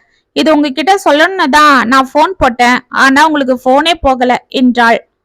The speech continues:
வசந்த் அமைதியாக இருந்தான். அனைவரும் அவனை ஆவலாக பார்த்து கொண்டிருக்க, "என்ன மாமா, பேசாம இருக்கீங்க?" என்று கேட்டுக்கொண்டு மறுநாள் பொங்கலுக்கான கரும்பு, மஞ்சள் கொத்து, புது பானையுடன் உள்ளே வந்தான் சுதாகர்.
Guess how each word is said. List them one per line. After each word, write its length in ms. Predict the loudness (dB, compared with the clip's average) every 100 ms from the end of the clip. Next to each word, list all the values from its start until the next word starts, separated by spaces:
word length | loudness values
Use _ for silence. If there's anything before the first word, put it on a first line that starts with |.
| _ _ _ _
வசந்த் 300 | 0 0 -2
அமைதியாக 580 | 0 2 2 2 0 0
இருந்தான். 460 | -2 0 0 -2 -6 _ _
அனைவரும் 480 | -4 -2 0 -2 -2
அவனை 280 | -2 0 0
ஆவலாக 460 | 0 0 -2 -2
பார்த்து 360 | -2 -2 -2 -4
கொண்டிருக்க, 600 | -2 -2 -4 -4 -4 -4 -8 _ _ _ _ _
"என்ன 320 | -2 0 2
மாமா, 500 | 2 2 2 0 -2
பேசாம 400 | -4 -2 0 0
இருக்கீங்க?" 540 | -2 -4 -4 -2 0 -2 -6
என்று 260 | -6 -4 -6
கேட்டுக்கொண்டு 800 | -4 -4 -4 -2 0 2 0 -2 _ _ _
மறுநாள் 500 | 2 2 2 0 2
பொங்கலுக்கான 680 | 0 0 -2 0 -2 0 0
கரும்பு, 500 | 0 0 2 2 0
மஞ்சள் 420 | 2 2 0 -2
கொத்து, 520 | -4 -4 0 0 -2 -6 _ _
புது 280 | -2 0 0
பானையுடன் 440 | 2 2 0 -2 -2
உள்ளே 280 | -4 -2 0
வந்தான் 500 | 0 0 0 0 -4 -6
சுதாகர். 540 | -2 -2 0 -4 -4